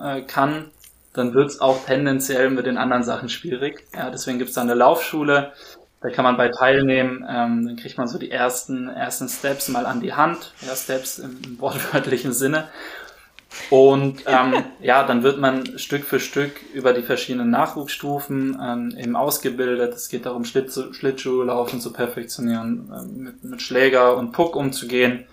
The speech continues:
Ja, vielleicht sich auch irgendwann mal die Frage zu stellen, okay, bin ich eher Stürmer, Verteidiger oder Torwart? <laughs> Also, da gibt's auch immer noch ein paar, paar Mal hin und her. Man fängt aber immer als Spieler an, weil Schlittschuhlaufen muss man schon mal können.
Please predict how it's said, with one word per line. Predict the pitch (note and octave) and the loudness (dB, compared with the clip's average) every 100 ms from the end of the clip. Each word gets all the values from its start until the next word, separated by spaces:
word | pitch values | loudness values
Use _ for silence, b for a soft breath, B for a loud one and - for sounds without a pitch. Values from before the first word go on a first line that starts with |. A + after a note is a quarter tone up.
| B B B - | B B B -2
Ja, | A#2 A#2+ | 4 4
vielleicht | B2+ B2 B2 | 6 6 6
sich | B2+ | 6
auch | B2 | 6
irgendwann | B2 B2 | 6 6
mal | B2 | 6
die | A#2+ | 2
Frage | - B2 B2+ | 4 4 4
zu | B2 A#2+ | 2 -2
stellen, | - B2 | 2 2
okay, | A#2 - C#3 | 2 0 -2
bin | A#2+ A#2+ | 0 -2
ich | A2+ | -2
eher | C3+ A#2+ | -2 -2
Stürmer, | - C#3 C3 B2+ | 0 2 4 4
Verteidiger | B2+ C3+ B2+ B2 B2 | 4 4 4 4 2
oder | A#2 | 2
Torwart? | - D#3 D#3+ D#3+ - - | 6 8 8 4 -2 -10
<laughs> | - - | -6 -4
Also, | A#2+ - - B B B B - | -2 -2 -4 B B B B 0
da | B2+ | 4
gibt's | B2 B2 - | 4 4 4
auch | C3 D#3+ | 4 4
immer | C#3+ C#3 | 2 2
noch | C3+ C3+ | 2 0
ein | C#3 B2+ | -2 0
paar, | C3 B2+ B2+ | 2 2 0
paar | - B2+ | -2 -2
Mal | C3 B2+ | 0 -2
hin | B2 B2+ | -4 -4
und | A#2+ - | -4 -2
her. | C3+ C3 | 0 0
Man | B2 | -2
fängt | A2+ B2 | -4 -4
aber | A#2 - | -4 -4
immer | - A#2+ | -2 0
als | A#2 | 0
Spieler | - B2+ A#2 | -6 -4 -2
an, | A#2 C3+ C3+ | 0 0 -2
weil | A#2 A#2+ | -6 -8
Schlittschuhlaufen | - A#2+ B2 B2 B2 | -8 -8 -10 -14 -10
muss | C3+ C#3 | -10 -10
man | |
schon | C3 | -10
mal | C3 A#2+ | -10 -12
können. | C#3 C#3+ | -14 -14